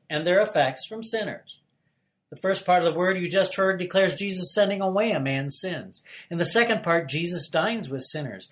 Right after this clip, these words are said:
In the third part, Jesus foretells the sorrow his disciples will have as he dies in the sins of the whole world. To treat the first part, the word proclaims that Jesus commanded a forgiven man to rise, carry his mat, and go to his own home.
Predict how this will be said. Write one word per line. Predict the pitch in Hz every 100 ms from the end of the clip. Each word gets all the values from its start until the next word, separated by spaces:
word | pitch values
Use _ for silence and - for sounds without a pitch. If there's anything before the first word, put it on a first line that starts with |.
| - - 196
In | 190
the | 185
third | - 240 262
part, | 175 160 151
Jesus | 147 180 196 -
foretells | 175 - 190 185
the | 185
sorrow | 170 208 196 196
his | 180 175
disciples | 196 - 214 226 220 185
will | 208
have | 165 151 139 - - - -
as | 151 151
he | 190
dies | 160 208 208 190 165
in | 165
the | 160
sins | - 170 170 160 147
of | - 147
the | 131
whole | 135 135 123
world. | 107 92 - _ _ _ _ _ -
To | 143
treat | - 226 247
the | 147 -
first | 214 233 -
part, | 101 104 143 _ _ _ _
the | 180
word | 185 214 220
proclaims | 214 208 196 190 180
that | 185
Jesus | 160 196 214 -
commanded | 190 175 175 190
a | -
forgiven | 185 196 226 196
man | 160 156
to | 156
rise, | 147 139 135 160 185
carry | - 165 190
his | 220
mat, | 151 139 151
and | 165
go | 139 147 170 - _
to | -
his | 196 180
own | 190 170
home. | 175 139 -